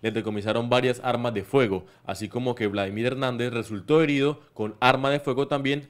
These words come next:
al momento de la aprehensión, pero se le brindó atención médica y está en óptimas condiciones. Finalmente añaden que se les ha garantizado buen trato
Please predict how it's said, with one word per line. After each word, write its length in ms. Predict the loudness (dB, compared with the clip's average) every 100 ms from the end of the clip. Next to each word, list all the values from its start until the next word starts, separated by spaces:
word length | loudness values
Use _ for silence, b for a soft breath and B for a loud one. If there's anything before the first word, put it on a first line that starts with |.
| 0
al 120 | 2
momento 480 | 2 0 -4 0 0
de 80 |
la 120 | 2 0
aprehensión, 520 | -2 -6 0 0 0 B B -2
pero 160 | -2
se 100 | 0
le 80 | 0
brindó 460 | -2 -2 0 0 0
atención 500 | -4 -4 -8 -6 -4
médica 420 | -2 -2 -2 -2
y 100 | -2
está 320 | -4 0 0 0
en 140 | -4
óptimas 380 | -4 -4 -8 -6
condiciones. 540 | -8 -10 -8 -8 -8 -14 b _
Finalmente 500 | -2 0 0 0 0
añaden 320 | 2 0 -2
que 100 | -4
se 80 | -4
les 100 | 0
ha 60 |
garantizado 560 | 0 0 -2 -2 0 0
buen 160 | -2 0
trato 400 | 0 0 -4